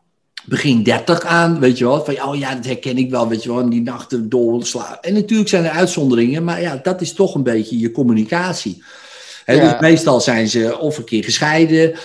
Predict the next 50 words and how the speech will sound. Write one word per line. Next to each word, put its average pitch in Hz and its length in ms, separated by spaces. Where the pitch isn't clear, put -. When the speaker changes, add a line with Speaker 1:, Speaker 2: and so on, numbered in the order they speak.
Speaker 1:
of, 123 300
eh, 113 560
eh, 117 200
ze 123 120
hebben 113 200
weer 117 200
een 120 100
nieuwe 127 200
partner, 156 560
of 143 160
ze 131 100
zijn 117 240
al 117 80
heel 127 180
lang 135 240
met, 131 220
eh, 147 160
met 143 180
iemand, 147 480
weet 127 200
je 139 80
wel. 143 240
Of 143 220
ze 123 100
hebben 110 300
een, 120 220
een 131 80
tweede 135 300
huis 170 240
gekocht, 170 480
of 110 360
ze 113 340
wonen 143 320
al 139 140
heel 143 140
lang. 139 360
En 117 160
die, 123 220
weet 185 200
je 208 60
wel. 208 140
Dus 170 160
het 208 100
is - 80
een 190 80
hele 208 320
andere 165 600
fase 190 560
van 135 280
leven 175 680